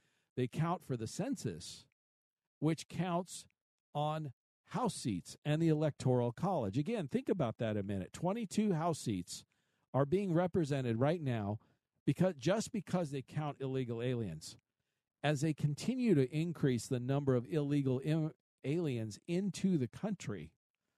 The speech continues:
that number will increase significantly. And if they pour into places like California and New York and Chicago, which are predominantly heavily Democrat locations,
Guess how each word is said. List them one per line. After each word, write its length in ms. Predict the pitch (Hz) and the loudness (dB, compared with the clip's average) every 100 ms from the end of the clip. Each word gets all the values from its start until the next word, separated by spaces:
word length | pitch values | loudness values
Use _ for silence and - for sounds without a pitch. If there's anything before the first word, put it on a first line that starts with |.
| _ - | _ -2
that 240 | 143 170 | -2 -2
number 360 | 143 127 127 131 | -2 0 2 4
will 240 | 120 123 - | 4 2 0
increase 560 | 143 131 - 226 - | -2 -2 -2 -2 -4
significantly. 960 | - 147 139 190 202 139 110 90 82 - _ _ _ _ | -4 -4 -2 -2 0 -4 -4 -6 -6 -10 _ _ _ _
And 160 | 131 135 | -4 -4
if 120 | 127 | -2
they 140 | 135 | -2
pour 400 | 123 - 165 156 | -2 -4 0 2
into 380 | 147 165 220 160 | 2 -2 0 -2
places 600 | - 117 107 - 147 160 | -2 -6 -6 -4 -4 -4
like 240 | 131 123 113 | -6 -6 -8
California 840 | - 151 131 107 127 107 101 107 123 _ _ _ | -4 0 2 0 0 -2 -2 -6 -8 _ _ _
and 200 | 139 135 | -4 0
New 80 | 127 | 2
York 500 | 113 107 101 117 127 | 2 2 2 -2 -6
and 100 | 127 | -8
Chicago, 760 | - 139 - 139 113 101 98 123 | -6 -8 -4 -4 -2 -4 -2 0
which 280 | 147 127 143 | 2 0 -4
are 40 | |
predominantly 680 | 120 139 123 123 123 110 117 | -4 -4 -2 -4 -4 -4 -4
heavily 640 | 110 185 214 135 117 104 - _ _ _ - 110 | -2 0 2 2 0 -4 -8 _ _ _ -6 0
Democrat 640 | 127 123 107 135 110 101 _ - | 2 0 0 -2 -2 -4 _ -6
locations, 760 | 107 - 190 196 123 101 101 | -4 -2 -2 -2 -4 -6 -10